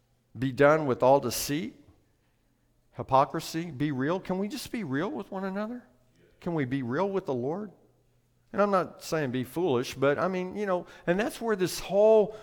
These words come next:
body of Christ relationship comes into, uh, effect, because it, it impacts us that we're able to have relationships and we're able to go and say, "Man, I, I'm really struggling right now.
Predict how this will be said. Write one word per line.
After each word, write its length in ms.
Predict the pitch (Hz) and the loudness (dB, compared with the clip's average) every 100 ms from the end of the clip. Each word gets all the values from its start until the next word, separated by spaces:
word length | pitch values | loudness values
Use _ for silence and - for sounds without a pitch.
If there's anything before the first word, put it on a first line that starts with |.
| - | -16
body 420 | 117 156 185 196 | 0 4 4 2
of 120 | 180 - | 0 2
Christ 320 | 180 175 - | 0 0 0
relationship 960 | 156 147 170 202 180 151 - 156 131 | 0 4 2 2 -4 -4 0 0 0
comes 480 | - 165 160 147 123 | -2 0 0 -2 0
into, 600 | 151 147 143 160 139 131 - - - _ | 0 0 -2 0 0 0 -6 -20 -20 _
uh, 260 | 131 123 98 | 0 2 2
effect, 420 | 117 - 196 - | 0 2 0 2
because 460 | 156 156 165 156 165 | -2 4 4 4 0
it, 300 | - 156 - | 0 0 0
it 180 | 147 139 | -2 -2
impacts 500 | 185 202 170 165 160 | -4 -2 -2 -2 -8
us 140 | 139 | -4
that 100 | 156 | -4
we're 220 | 143 196 | -2 -2
able 160 | 202 180 | 0 0
to 60 | |
have 240 | 156 175 170 | 0 0 -2
relationships 720 | 156 165 208 160 - 147 - | -2 -2 -4 -8 -6 -6 -4
and 80 | 156 | -4
we're 160 | 170 | -2
able 160 | 180 170 | -2 -2
to 60 | 151 | -2
go 280 | 170 170 - - - | 0 0 -2 -20 -10
and 80 | 147 | -6
say, 200 | - 160 | 0 2
"Man, 360 | 160 175 170 165 - | 2 0 0 -6 -6
I, 200 | 147 170 | -2 0
I'm 180 | 170 175 | -2 -2
really 220 | 180 165 | -2 -2
struggling 420 | - 165 165 156 | 0 0 2 0
right 220 | 139 131 | -2 -2
now. 260 | 123 117 104 | 0 -2 -4